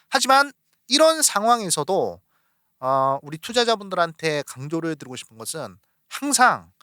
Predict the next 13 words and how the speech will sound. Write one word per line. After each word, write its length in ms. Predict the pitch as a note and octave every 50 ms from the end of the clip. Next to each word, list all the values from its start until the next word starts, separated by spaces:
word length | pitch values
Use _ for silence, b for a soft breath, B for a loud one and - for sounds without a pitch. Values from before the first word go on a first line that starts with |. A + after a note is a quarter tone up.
| _ _ _ _ _ _ _ _ _ _ _ _ _ _ _ _ _ -
좀 220 | C4 C4+ B3 G#3+ -
기관계 960 | - - - - A#3+ C4+ D#4 D4+ C#4+ C#4+ B3 B3+ B3 A#3 G#3+ G#3+ G3+ G3+ F#3+
수급이나 600 | - - - - A3+ A#3+ A3+ G#3 G3 G3+ A3 A#3
또는 340 | A3+ - A3+ G#3 G#3 D#3 G#2+ G2
외국인들이 920 | A2+ C3 C#3+ G3+ A3+ A3+ A#3 G#3+ D3+ C3+ B2+ C3 D3+ C#3+ A#2 G2 F2+ F2 _ _ _ _ _ _ _
좀 140 | - F3 E3 -
탄탄하게 680 | - - C#4+ D#4 - _ - - D4 D4+ D4+ D4+ C#4 A3+
매수하는 440 | C#3 C#3+ F#3+ - - G#3+ G#3 G3+ F3
종목들을 760 | - C3 C#3+ D#3 D#3 - _ - B2 D#3 F3 C#3 A2 F#2 F#2 _
좀 100 | - B2+ _
눈여겨보셔야 640 | B2 C3+ E3+ G3+ G3 E3 B2+ - A#2 A2 - A#2+ G#2+
돼요. 400 | - F#2 F2 F#2 G2+ G#2+ G2 F#2 _ _ _ - -
그래서 380 | - E3 E3+ F#3 F#3 F3 D3+